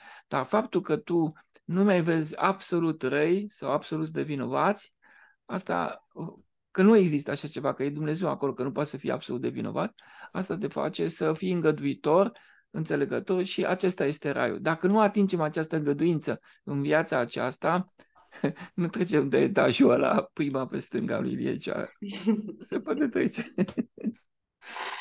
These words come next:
Nu este o calamitate. Bun, te duci și acolo trăiești o, o, o, într-un univers din ăsta întunecat, cu subsoluri, urât de tot, a, e groaznic. Dar altfel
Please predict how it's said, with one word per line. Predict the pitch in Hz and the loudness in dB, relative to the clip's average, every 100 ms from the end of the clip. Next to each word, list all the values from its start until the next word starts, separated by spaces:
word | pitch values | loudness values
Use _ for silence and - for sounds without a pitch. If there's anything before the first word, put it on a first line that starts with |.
| - | -10
Nu | 202 349 | -2 4
este | 339 240 185 | 4 6 6
o | |
calamitate. | 170 170 160 147 143 131 - | 6 4 4 4 0 0 0
Bun, | 190 320 185 | 2 4 2
te | - | 2
duci | 185 220 | 0 0
și | 175 | 0
acolo | 214 - 196 | -2 0 -2
trăiești | 165 147 170 - | 0 -2 -4 -2
o, | 160 151 - _ _ | -2 -2 -6 _ _
o, | _ - 147 131 - _ _ _ _ | _ -4 -4 -4 -8 _ _ _ _
o, | - 139 | -8 -6
într-un | 123 - 160 160 165 | -6 -2 -2 2 2
univers | 151 151 151 175 | 4 2 4 2
din | 151 151 | 2 -2
ăsta | 160 - 143 | -2 -2 -2
întunecat, | 147 131 117 117 - 180 - - | -2 -2 -2 -2 0 -2 -4 -12
cu | 123 113 - - 135 | -10 -10 -14 -10 -10
subsoluri, | 151 143 - - 185 147 135 135 | -6 -8 -4 2 2 2 0 -2
urât | 135 156 196 | 0 0 0
de | 151 131 | 0 0
tot, | 190 160 | 0 -2
a, | 165 156 107 | -2 -2 -2
e | 90 - 139 | -4 -8 -6
groaznic. | 185 185 156 - - _ _ _ _ _ _ | 0 0 -2 -8 -12 _ _ _ _ _ _
Dar | - 196 190 202 220 - _ _ _ _ _ _ _ _ _ _ _ _ | 0 4 6 6 4 -2 _ _ _ _ _ _ _ _ _ _ _ _
altfel | - - 190 170 170 165 180 | -14 -4 -4 0 -2 -2 -6